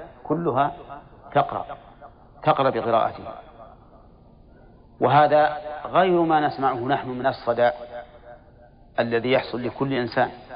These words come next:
لأن هذا الصدى الذي يحصل لكل إنسان إذا كانت قد أحاطت به الجبال هذا أمر طبيعي،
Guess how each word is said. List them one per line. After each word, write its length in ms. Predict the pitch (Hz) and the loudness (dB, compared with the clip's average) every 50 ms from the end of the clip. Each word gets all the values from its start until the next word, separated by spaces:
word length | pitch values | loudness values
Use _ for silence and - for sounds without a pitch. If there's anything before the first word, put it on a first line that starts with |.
| - - - - - - - - - - - - - - - - - | -20 -20 -20 -20 -20 -20 -20 -20 -20 -20 -20 -20 -20 -20 -20 -12 -4
لأن 240 | - 117 120 120 120 | 0 0 2 2 2
هذا 280 | 120 117 135 143 135 131 | 2 4 4 4 4 2
الصدى 440 | 113 - - 139 135 123 139 127 - | 0 -2 0 0 2 4 4 2 2
الذي 200 | 120 120 113 131 | 0 -4 -2 -2
يحصل 300 | - - - - 107 113 | -2 -2 -4 -10 -10 -10
لكل 240 | 113 - 127 131 131 | -10 -8 -6 -6 -6
إنسان 500 | 131 123 113 - 127 127 127 131 131 123 127 127 127 131 131 - - - | -6 -8 -6 0 2 4 4 4 2 -2 -6 -10 -12 -14 -14 -16 -14 -12
إذا 160 | 120 110 117 | -8 -6 -6
كانت 280 | 113 - 131 131 127 123 - - | -2 0 0 0 0 -2 -4 -6
قد 120 | - 117 | -2 -2
أحاطت 340 | - - - 131 127 - - | 0 2 2 0 0 0 -4
به 100 | 123 120 | -6 -6
الجبال 400 | 117 113 120 123 131 147 160 160 - - - 139 156 160 - - - - 143 160 - - - - - | -6 -4 -2 2 4 4 4 4 2 -4 -12 -12 -12 -12 -12 -16 -20 -20 -18 -18 -20 -20 -20 -20 -10
هذا 340 | - 147 160 165 165 160 160 | -4 -2 0 4 4 4 4
أمر 280 | 170 165 156 156 151 143 | 4 2 2 2 0 0
طبيعي، 320 | 143 139 127 156 147 113 | 0 0 0 0 0 0